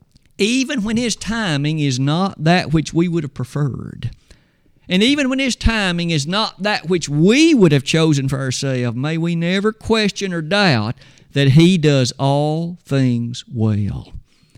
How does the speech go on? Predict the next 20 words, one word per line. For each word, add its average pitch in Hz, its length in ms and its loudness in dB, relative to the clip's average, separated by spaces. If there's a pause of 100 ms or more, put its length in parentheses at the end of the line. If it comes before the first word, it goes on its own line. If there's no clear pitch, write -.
(380)
Mark 117 280 -2
seven, 113 320 2
verse 101 160 -2
thirty-seven. 104 720 -6 (920)
And 165 120 4
that 202 160 2
means 190 380 0
when 156 100 0
you 190 140 0
and 175 100 -2
I 165 140 0
face 185 480 0
the - 100 -10
challenges 156 720 -2
or 123 80 0
difficulties 156 760 -2
or 165 140 -2
storms 165 480 -8
of 147 120 -8
life, 180 440 -6